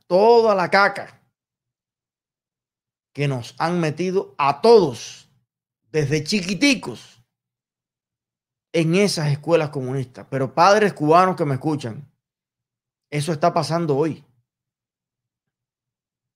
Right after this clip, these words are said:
La desgracia de esta vida es que los padres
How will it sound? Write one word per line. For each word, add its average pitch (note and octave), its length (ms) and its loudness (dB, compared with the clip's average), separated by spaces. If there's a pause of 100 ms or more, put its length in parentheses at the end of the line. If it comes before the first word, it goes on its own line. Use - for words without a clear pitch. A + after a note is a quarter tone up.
(140)
La F3+ 240 4
desgracia G#3 760 4
de G3 100 2
esta G#3+ 240 2
vida G3 500 -6 (840)
es A3+ 220 2
que G#3 160 0
los E3+ 160 2
padres C4 720 4